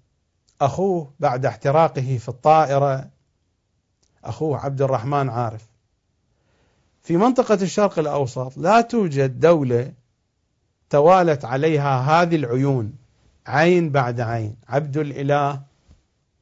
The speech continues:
ثم عبد الكريم، ثم عبد السلام، ثم عبد الرحمن، وربما أيضًا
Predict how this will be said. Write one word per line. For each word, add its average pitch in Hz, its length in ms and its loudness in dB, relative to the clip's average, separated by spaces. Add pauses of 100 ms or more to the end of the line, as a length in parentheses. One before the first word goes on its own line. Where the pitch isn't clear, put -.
(840)
ثم 131 200 -4
عبد 135 280 -2
الكريم، 139 720 -4 (100)
ثم 120 200 -8
عبد 135 300 -4
السلام، 135 720 -4
ثم 123 200 -8
عبد 135 280 -4
الرحمن، 139 720 0 (1200)
وربما 143 680 0
أيضًا 139 500 -2